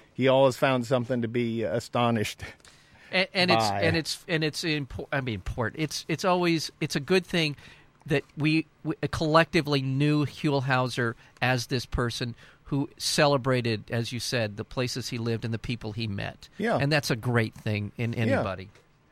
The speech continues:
Speaker 1: Yeah, instead of always trying to get overseas or, or looking
Speaker 2: No.
Speaker 1: for a special occasion, he
Speaker 2: Right.
Speaker 1: was always right on the money. No ma-, and no matter how things fell apart, he was always finding something to,
Speaker 2: Yeah.
Speaker 1: to, br-,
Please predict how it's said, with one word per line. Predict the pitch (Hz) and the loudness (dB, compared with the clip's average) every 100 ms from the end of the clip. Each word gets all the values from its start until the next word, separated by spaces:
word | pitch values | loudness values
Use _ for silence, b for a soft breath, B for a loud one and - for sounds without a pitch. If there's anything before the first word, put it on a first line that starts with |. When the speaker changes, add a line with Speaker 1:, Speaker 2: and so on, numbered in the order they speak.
| _ | _
Speaker 1:
Yeah, | 180 151 | -6 -6
instead | - 165 | -2 -2
of | 139 | 2
always | 143 147 139 - _ _ _ _ _ _ | 4 2 0 -10 _ _ _ _ _ _
trying | - 147 143 | 0 0 2
to | |
get | 139 139 | 2 2
overseas | 135 131 123 - 147 135 135 135 131 | 4 2 -2 -2 0 0 0 -2 -2
or, | 123 127 | -2 0
or | |
looking | 127 113 131 | 0 0 0
Speaker 2:
No. | 127 | -2
Speaker 1:
for | 135 123 | 0 0
a | |
special | - 151 135 131 | 2 2 4 4
occasion, | 120 131 131 131 139 123 | 2 2 2 0 0 -2
he | 139 | 0
Speaker 2:
Right. | 135 | 0
Speaker 1:
was | 123 - - | -2 -4 -4
always | 131 131 120 135 | 0 0 -2 -4
right | 135 135 139 | 0 2 4
on | 131 | 2
the | 127 | 0
money. | 131 139 | 0 2
No | 131 | 2
ma-, | 143 151 B B | 2 2 B B
and | 175 | 4
no | |
matter | 170 175 151 | 6 6 6
how | 160 | 4
things | 160 175 147 | 2 0 -2
fell | - 156 | 0 2
apart, | 143 - 151 113 | 2 4 2 2
he | - 143 | 0 -2
was | 123 | 2
always | 135 139 113 | 2 2 2
finding | 143 131 120 | 0 2 0
something | 156 127 117 | 0 -2 -2
to, | 113 95 - | -4 -4 2
Speaker 2:
Yeah. | 170 170 143 - | 6 8 6 0
Speaker 1:
to, | - | -8
br-, | 120 | -8